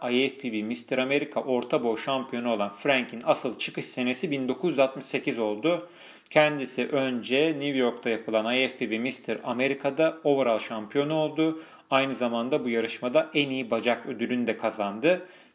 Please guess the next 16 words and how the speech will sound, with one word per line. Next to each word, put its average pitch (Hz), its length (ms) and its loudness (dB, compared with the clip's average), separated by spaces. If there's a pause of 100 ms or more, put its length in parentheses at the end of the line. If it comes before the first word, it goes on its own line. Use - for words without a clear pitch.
(100)
Bir 202 140 4
hafta 165 400 0
sonra, 170 680 2
e, 131 240 2
Miami'ye 127 580 2
gitti. 151 600 0
Burada 120 440 -2
I 117 160 0
F 117 120 -10
B 123 100 -4
B 123 60 0
Mister 127 360 -4
Universe, 120 440 2 (600)
e, 117 260 -2
podyumuna 123 540 0
çıktı. 160 580 0